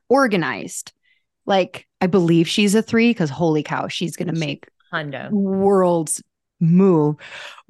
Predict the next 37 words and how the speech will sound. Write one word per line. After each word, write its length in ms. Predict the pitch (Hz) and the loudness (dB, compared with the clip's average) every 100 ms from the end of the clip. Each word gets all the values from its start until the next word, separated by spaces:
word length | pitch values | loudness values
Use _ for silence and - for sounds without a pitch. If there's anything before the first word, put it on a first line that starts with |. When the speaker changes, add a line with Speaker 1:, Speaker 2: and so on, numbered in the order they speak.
| 170 - | -4 0
Speaker 1:
But 260 | 269 254 | 2 0
she's 220 | - 240 | 0 -2
just 160 | - - | -2 -4
got 120 | 220 | -2
so 280 | - - 196 | -2 0 2
much 200 | 190 - | 2 0
more 240 | 196 185 | 0 0
organization 960 | 175 170 170 165 151 160 - 202 240 254 _ _ | 0 0 0 -2 -4 -6 -4 0 0 -2 _ _
Speaker 2:
Yeah. 180 | 175 143 185 | -20 -6 -2
Speaker 1:
and, 140 | 180 | 0
like, 160 | 165 180 | 0 -2
attention 480 | - 185 170 190 | -2 -2 0 0
to 100 | 185 | 0
detail 480 | 156 156 160 202 214 | -2 -2 -2 -2 0
than 140 | 226 233 | 2 2
I 140 | 247 | 2
do. 340 | 262 269 294 285 - - | 2 2 0 -4 -16 -18
Speaker 2:
She's 120 | 226 - | -8 0
Speaker 1:
And 140 | 196 | 0
Speaker 2:
gotta 60 | 202 | 2
Speaker 1:
so 80 | |
Speaker 2:
be 40 | 185 | 0
a 40 | |
Speaker 1:
this 120 | 180 160 | 0 -2
Speaker 2:
wing 100 | 156 | -6
Speaker 1:
is 120 | 147 - | -10 -8
Speaker 2:
four, 300 | 160 143 127 | -6 -4 -4
right? 320 | 127 143 202 185 _ _ _ _ _ - _ | -6 -8 -12 -18 _ _ _ _ _ -20 _
Speaker 1:
Uh, 220 | 214 214 | 0 2
no, 200 | 202 202 | 4 2
it's 160 | 180 - | 2 2
a 180 | 180 170 | 2 2
wing 460 | 175 226 262 254 - | 2 4 4 4 4
A 160 | 202 | 2
D 220 | 190 175 160 | 2 2 2
H 240 | 160 - | 0 -4
D. 340 | 151 117 - | -8 -8 -10